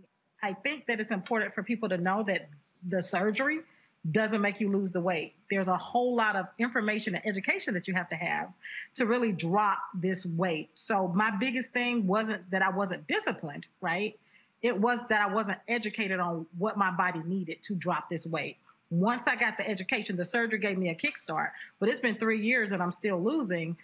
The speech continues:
So this required lifestyle change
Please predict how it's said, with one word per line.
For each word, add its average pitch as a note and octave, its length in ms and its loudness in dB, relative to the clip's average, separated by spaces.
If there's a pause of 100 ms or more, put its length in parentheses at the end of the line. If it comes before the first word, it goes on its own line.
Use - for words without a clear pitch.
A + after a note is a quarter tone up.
(220)
So F3 540 2
this G#3+ 200 0
required F#3 680 2 (240)
lifestyle G3 640 0
change - 520 -16